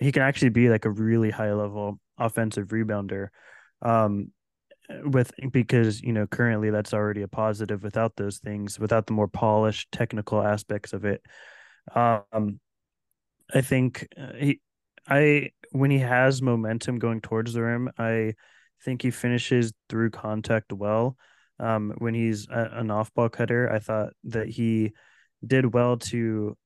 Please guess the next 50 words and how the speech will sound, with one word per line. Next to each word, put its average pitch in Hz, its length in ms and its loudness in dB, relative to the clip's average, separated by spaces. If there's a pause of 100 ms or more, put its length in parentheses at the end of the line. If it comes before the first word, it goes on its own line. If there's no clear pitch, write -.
(100)
you 123 120 -8
know, 101 160 -6
draw 117 300 4
fouls 113 600 2
or, 104 380 0 (640)
uh, 104 380 -2 (220)
finish 131 400 2
around 113 360 4
guys. 113 280 2
Like 110 120 -2
I 110 40 2
said, 110 160 -4
I 110 60 2
like 117 180 2
the - 100 -2
control 113 640 0
with 110 260 -4 (100)
his 123 180 -4
arms 110 420 -2
around 113 240 -2
the 110 100 -6
rim, 113 340 -4 (640)
uh, 117 140 -2
something 117 320 -2
that 113 100 0
impressed 113 460 -4
me. 117 180 0
So, 110 440 0 (440)
f-, 127 80 -8 (320)
I 147 60 -2
mean, 123 140 2
finishing 143 500 2
and 117 120 0
cutting 117 340 2
is 107 140 -2
really 110 300 0
what's 107 180 -2
gonna 107 220 -6
be 107 160 -4
his 107 160 -4
bread 104 240 -2
and 101 160 -6
butter 101 360 -2
as 101 180 -2
an 98 100 -8
off-ball 98 580 -4 (380)
sort 107 220 0
of 98 120 -6
guy, 104 260 2
because, 101 600 -4